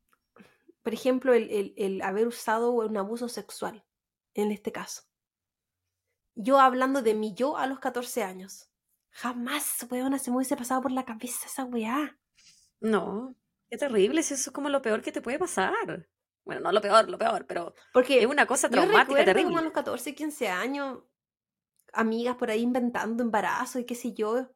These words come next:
Speaker 1: Pero una weá que un embarazo y otra weá que no es un crimen, pues, weona, no es un crimen.
Speaker 2: Sí.
Speaker 1: Que ya, igual tenía un problema, pero no es un crimen.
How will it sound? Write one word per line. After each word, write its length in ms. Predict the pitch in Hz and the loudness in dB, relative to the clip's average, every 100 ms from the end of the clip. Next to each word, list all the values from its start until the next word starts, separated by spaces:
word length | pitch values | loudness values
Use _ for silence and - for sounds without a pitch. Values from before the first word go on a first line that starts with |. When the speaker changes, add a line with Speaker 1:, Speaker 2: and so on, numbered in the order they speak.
| _ _ _ _ _ - | _ _ _ _ _ -4
Speaker 1:
Pero 180 | 349 440 | 2 2
una 240 | 508 466 | 2 0
weá 460 | 320 240 294 339 320 | 0 0 2 2 2
que 380 | 294 294 285 285 | 0 2 2 0
un 160 | 285 285 | 0 -2
embarazo 1000 | 277 247 202 185 262 339 - 320 320 311 | -2 -2 -2 0 0 0 -2 -2 0 0
y 160 | 240 | 0
otra 320 | 285 359 359 | 0 2 2
weá 640 | 285 226 220 269 320 294 247 | 2 0 0 2 4 2 2
que 100 | 247 | 2
no 100 | 269 | 4
es 60 | 370 | 4
un 100 | - | 4
crimen, 440 | 233 311 494 403 | 0 2 4 4
pues, 100 | 226 220 | 2 -2
weona, 340 | 220 330 381 | 0 2 2
no 60 | 311 339 | 2 2
es 40 | |
un 160 | 302 - | -2 -8
crimen. 720 | - 311 480 - - 208 220 _ _ _ _ _ _ _ _ _ _ | -6 -4 -2 -4 -6 -12 -14 _ _ _ _ _ _ _ _ _ _
Speaker 2:
Sí. 240 | - - - _ _ - | -16 -14 -14 _ _ -4
Speaker 1:
Que 120 | 247 | 2
ya, 100 | 233 320 220 | 6 6 4
igual 260 | 190 214 | -4 -2
tenía 160 | 269 294 | 0 0
un 60 | 294 | 0
problema, 560 | 330 349 269 190 - _ | 0 -2 -2 -4 -10 _
pero 200 | 220 220 | -2 0
no 120 | 269 | 2
es 60 | 359 | 2
un 120 | 349 | 2
crimen. 540 | 233 320 554 202 196 | -2 -2 -2 -4 -10